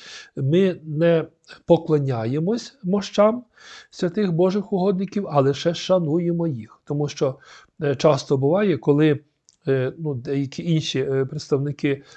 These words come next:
е, якихось християнських конфесій, е, намагаються дати, е, свою точку зору відносно, е, того, що ми шануємо мощі, то вони використовують слово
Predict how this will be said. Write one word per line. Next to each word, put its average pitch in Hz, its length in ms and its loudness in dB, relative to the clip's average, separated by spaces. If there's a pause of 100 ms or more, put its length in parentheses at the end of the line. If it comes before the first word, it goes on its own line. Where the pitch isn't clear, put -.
(180)
е, 135 100 -6
якихось 156 400 -6
християнських 139 800 -6
конфесій, 165 680 0 (340)
е, 135 260 -2 (380)
намагаються 147 800 2 (100)
дати, 139 640 2
е, 147 340 -6
свою 139 320 -2
точку - 360 -4
зору 151 380 0
відносно, 190 580 -4 (640)
е, 165 120 2
того, 185 300 2
що 190 180 -4
ми 196 120 0
шануємо 190 520 -2
мощі, 185 400 -4
то 151 140 -2
вони 160 260 2
використовують 160 800 0
слово 175 440 0